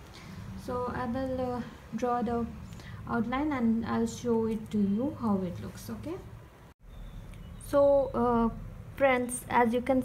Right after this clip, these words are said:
see, I have removed the extra lines, I have erased it, and I have drawn it with the red outline,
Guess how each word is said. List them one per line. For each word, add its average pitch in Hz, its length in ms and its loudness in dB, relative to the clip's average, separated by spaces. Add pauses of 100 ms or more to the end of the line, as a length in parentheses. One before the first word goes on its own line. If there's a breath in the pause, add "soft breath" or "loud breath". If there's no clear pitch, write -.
see, 240 380 2
I 240 180 2
have 247 240 0
removed 247 400 6
the 247 80 4
extra 240 400 4
lines, 233 500 6
I 226 60 6
have 214 160 4
erased 233 480 6
it, 311 180 0
and 240 220 8
I 240 80 6
have 233 180 4
drawn 226 320 8
it 233 280 6
with 240 220 8
the 226 100 6
red 220 320 4
outline, 220 580 4